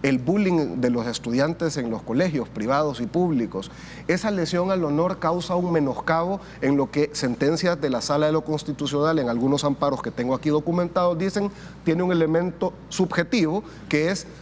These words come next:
la propia imagen, el propio afecto que tiene de sí mismo el individuo, y en el elemento objetivo, su reputación. El daño reputacional que causa la injuria, la difamación, la calumnia, en un ciudadano de a pie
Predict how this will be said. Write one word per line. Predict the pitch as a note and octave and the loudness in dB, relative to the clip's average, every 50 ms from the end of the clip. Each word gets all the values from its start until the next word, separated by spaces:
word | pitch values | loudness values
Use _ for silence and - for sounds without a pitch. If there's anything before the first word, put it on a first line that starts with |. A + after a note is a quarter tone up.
| - - - | -14 -6 -2
la | C#3 D3 D3 C#3+ | 0 2 2 2
propia | - - E3 E3 F3+ F3+ - G3 F#3 F3 | 0 0 0 0 0 0 0 0 2 2
imagen, | F3 E3 E3+ F3 F3+ F3+ - G#3 G#3 G#3+ G#3+ - - - - - | 2 2 2 2 0 0 0 0 0 0 0 -4 -8 -14 -6 -2
el | - C#3 C3+ - | 0 0 0 2
propio | - E3+ E3+ F3+ - - G3+ F#3 E3 | 0 0 0 0 0 0 2 2 2
afecto | D3 C3 - - G#3 G#3+ A3 - - D#3 C#3+ - | 2 -2 -2 -2 -2 -2 -2 -2 -2 -4 -2 -2
que | C#3+ | -2
tiene | B2+ - D3 D#3 D#3+ E3 | -2 0 2 2 4 4
de | D#3+ D3 C#3+ C#3 | 2 2 0 0
sí | - E3 D#3 | 2 2 2
mismo | D#3 D#3+ D#3 D3 D#3+ D#3 | 4 2 2 2 2 2
el | D#3 | 2
individuo, | D#3+ D#3+ E3 E3+ F3 F3+ E3 C3+ C3 C#3+ F3 F#3+ - - - - - | 2 2 2 4 4 4 4 2 2 0 -2 -4 -6 -10 -16 -6 -2
y | - G3+ A3 - | 0 0 2 2
en | - C#3+ C#3 C#3+ | 2 2 2 2
el | C#3 C#3 | 2 2
elemento | C3 C3 C3 C3 C#3+ D#3 D#3+ D#3 F#3 | 2 2 2 2 2 2 2 0 -2
objetivo, | E3+ - - F#3+ F#3+ - A3 G3+ G3 A3 A3+ A3+ - - - | -2 0 -2 -2 0 2 2 2 2 2 0 -2 -4 -10 -8
su | - - G#3+ G3 E3+ | -2 0 2 4 4
reputación. | D3+ D3 D3 - - D3 C#3+ C3+ - C3 A#2+ - - B2+ A#2 G#2+ F#2 F2 E2+ F2 - - - - - - - - | 4 2 0 0 -2 -2 -4 -2 -2 -4 -4 -4 -4 -4 -4 -4 -4 -6 -8 -10 -12 -14 -16 -16 -16 -16 -4 0
El | - E3 D#3 D3+ D3+ C#3+ C#3+ | 2 2 2 2 0 0 0
daño | - G#3 B3 B3+ B3 A#3+ | 0 0 2 0 0 0
reputacional | G#3 - F3 - - C#3+ C3+ - C#3 B2 - C#3+ C3 C3+ D3+ E3 F#3 F#3 | 0 0 -2 -2 -4 -4 -4 -4 -4 -4 -2 -2 0 2 2 2 0 0
que | - D#3 C3 | -2 -4 -2
causa | - E3+ D#3+ D#3 D3+ C#3 - B2+ | 0 0 0 0 0 -2 -2 -2
la | B2 A#2+ | -2 0
injuria, | A#2 A2+ A#2 - - F3+ F3+ F3 D#3 B2+ | -2 -2 -2 -2 0 2 2 4 2 2
la | B2+ A#2+ A#2 | 2 0 0
difamación, | A#2+ A#2 - A#2+ A2 A2 A2 A2 - F3 F3 D#3 A#2+ G2 F#2 - - - - - - - - - - - - - - - - - | -2 -2 -4 -4 -4 -4 -4 -2 0 0 0 0 0 -4 -8 -12 -16 -18 -18 -18 -18 -18 -18 -18 -18 -18 -18 -18 -18 -18 -10 -4
la | - B2 A2+ | -2 -2 0
calumnia, | - - G2+ C3 G3 G#3+ E3+ B2+ G#2+ F#2 D#2+ D#2+ - - - - - - - - - - - - - - - - - - - - - | 0 0 2 2 2 2 0 -2 -4 -6 -8 -12 -14 -16 -18 -18 -18 -18 -18 -18 -16 -16 -16 -16 -16 -18 -18 -18 -18 -18 -18 -8 -4
en | - D3 C#3+ D#3 | 0 2 2 4
un | G#3 B3 C#4 | 2 2 0
ciudadano | B3+ - G#3 F3+ D#3+ D3 D3 D#3+ F3 E3 D#3 C#3 | 0 0 2 2 4 4 2 2 2 0 0 -2
de | B2+ B2+ B2+ | -2 -2 -2
a | A#2+ - - | -2 -2 0
pie | D#3+ D#3+ D3 A2+ - | 2 2 2 0 -2